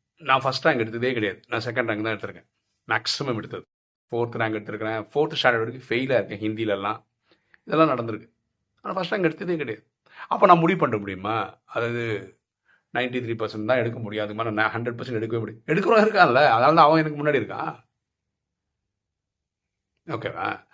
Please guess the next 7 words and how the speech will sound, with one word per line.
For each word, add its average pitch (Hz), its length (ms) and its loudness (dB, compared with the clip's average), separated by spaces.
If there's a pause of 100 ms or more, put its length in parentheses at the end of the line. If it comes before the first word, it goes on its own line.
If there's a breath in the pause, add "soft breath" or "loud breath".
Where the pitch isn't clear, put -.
(120)
So, - 440 2
இப்ப 143 260 2
பாத்தீங்கன்னா, 147 520 4
என் 120 80 0
குழந்தை 131 360 2
படிச்சது 135 160 0
வேலம்மாள். 110 540 2